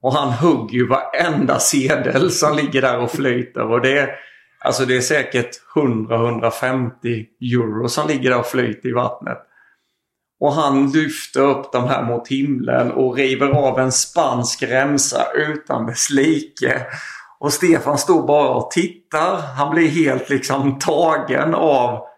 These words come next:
situationen och att faktiskt någon har gått ut i det här kalla vattnet och tagit hans pengar, och han är helt överlycklig. Och han, han har bilden av att det,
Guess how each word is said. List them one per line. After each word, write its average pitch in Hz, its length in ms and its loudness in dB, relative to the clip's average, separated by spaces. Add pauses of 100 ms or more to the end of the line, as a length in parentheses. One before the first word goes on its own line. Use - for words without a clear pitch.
situationen 147 880 0
och 135 80 2
att 135 160 -4
faktiskt - 380 -2
någon 139 260 0
har 123 80 0
gått - 220 -4
ut 139 340 -2
i - 20 -10
det 147 60 0
här 143 160 0
kalla 131 380 0
vattnet 123 540 -2 (600)
och 135 140 -6
tagit - 320 -2
hans 139 260 -2
pengar, 165 580 2
och 143 60 0
han 143 200 0
är 139 120 2
helt 147 540 0
överlycklig. 135 760 -2
Och 135 80 0
han, 131 260 -2 (600)
han 135 180 -2
har 156 180 2
bilden 143 380 2
av 135 200 2
att 127 160 0
det, 123 220 0